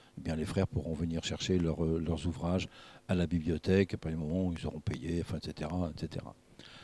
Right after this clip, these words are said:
Dans un second temps, nous ferons une réédition. Cette réédition ne sera plus numérotée, mais cette réédition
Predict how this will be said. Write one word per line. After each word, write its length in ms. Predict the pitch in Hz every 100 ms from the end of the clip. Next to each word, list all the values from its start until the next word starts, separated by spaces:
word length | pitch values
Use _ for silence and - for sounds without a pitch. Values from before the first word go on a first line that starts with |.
| - -
Dans 260 | 117 110
un 60 | 113
second 420 | 104 123 104 101
temps, 340 | - 131 160 165 - - - - -
nous 120 | 104
ferons 240 | 101 - 113
une 100 | 98
réédition. 640 | 117 117 104 98 - 90 - - _ _ _ - - - -
Cette 240 | - 101
réédition 840 | - 110 101 95 - 113 120 143 170 - - - - _
ne 60 | 101
sera 200 | - 117
plus 180 | 101 95
numérotée, 720 | 95 85 90 - 110 143 202 - _ _
mais 120 | 90
cette 240 | 87 98 -
réédition 800 | 98 90 82 80 - 117 139